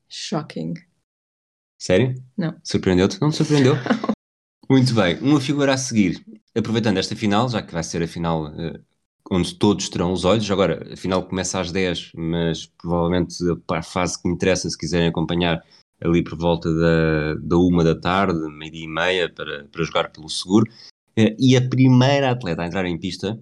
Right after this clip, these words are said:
Speaker 2: eh, no ringue, eh, a partir, ringue, neste caso, a partir das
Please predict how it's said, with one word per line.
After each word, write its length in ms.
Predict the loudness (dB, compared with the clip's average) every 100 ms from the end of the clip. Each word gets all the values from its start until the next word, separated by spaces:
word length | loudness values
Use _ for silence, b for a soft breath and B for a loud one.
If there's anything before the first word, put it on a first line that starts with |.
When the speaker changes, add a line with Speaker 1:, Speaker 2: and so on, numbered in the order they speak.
| _ -20 -8
Speaker 2:
eh, 420 | -2 0 -2 -2
no 160 | 0 0
ringue, 380 | 2 4 4 2 -4 B _
eh, 200 | -4 -4
a 40 |
partir, 300 | -2 -4 -4 -2
ringue, 220 | 0 0 -2
neste 180 | -10 -2
caso, 200 | -2 -2 B B
a 80 | 0
partir 360 | 0 0 2
das 600 | 4 6 6 6 2 -4